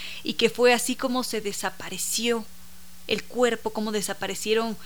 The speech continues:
todos los artilugios que rodeaban esa tumba. Y hasta la fecha, los arqueólogos no se han encontrado con ningún vestigio de los restos de Alejandro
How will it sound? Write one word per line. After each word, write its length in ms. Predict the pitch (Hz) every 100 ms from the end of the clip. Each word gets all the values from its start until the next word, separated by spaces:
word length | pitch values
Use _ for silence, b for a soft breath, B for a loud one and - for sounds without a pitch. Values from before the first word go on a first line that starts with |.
| B B -
todos 360 | 233 226 247 214
los 200 | 214 202
artilugios 960 | 190 196 - 220 247 302 - 196 190 -
que 160 | 220
rodeaban 720 | 220 220 208 202 220 226 208
esa 260 | 190 170 185
tumba. 520 | - 175 156 175 175 - B B B - - - - - -
Y 180 | 233 233
hasta 280 | 233 - 277
la 120 | 269
fecha, 520 | - 233 220 - 190 - - -
los 280 | - 233 220
arqueólogos 800 | 202 196 - 208 220 220 226 214
no 160 | 214 220
se 160 | 240
han 120 | 220
encontrado 640 | 233 226 202 180 196 214 214
con 180 | 214 196
ningún 440 | 190 190 240 262
vestigio 680 | 269 - - 240 - 202 202
de 180 | - 180
los 160 | 185
restos 480 | 190 - 190 - 185
de 60 | -
Alejandro 580 | 175 - 214 202 208